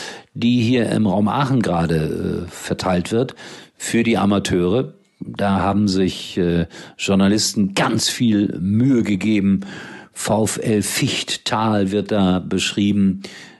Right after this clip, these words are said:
Der erste F C Düren. Aha, der erste F C Düren. Das ist interessant. Das ist der Verein, der ja bei den Bayern antreten darf. Aber das hat man hier noch nicht gewusst. Ist der Kader drin?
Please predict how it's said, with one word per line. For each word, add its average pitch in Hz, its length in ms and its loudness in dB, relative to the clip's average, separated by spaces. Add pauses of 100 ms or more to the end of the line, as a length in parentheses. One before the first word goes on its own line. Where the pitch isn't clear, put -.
(140)
Der 98 120 0
erste 101 320 -2
F 110 200 -2
C 107 160 -2
Düren. 143 720 2 (1300)
Aha, 101 340 0 (100)
der 76 120 0
erste - 220 0
F 95 120 -2
C - 100 -6
Düren. 156 440 4 (680)
Das - 120 -6
ist 85 60 2
interessant. 123 480 0
Das 80 160 -4
ist 95 140 -2
der 101 140 2
Verein, 107 480 0 (420)
der 95 260 2
ja 92 580 2 (320)
bei 98 100 -2
den 113 140 2
Bayern 160 280 2
antreten 82 600 0
darf. - 380 -6 (380)
Aber 98 160 -2
das 104 220 0
hat 143 140 -2
man 139 340 2 (680)
hier 135 220 2
noch 117 160 4
nicht 117 200 2
gewusst. - 420 2 (420)
Ist - 120 -4
der - 100 0
Kader 123 420 2
drin? 80 380 -2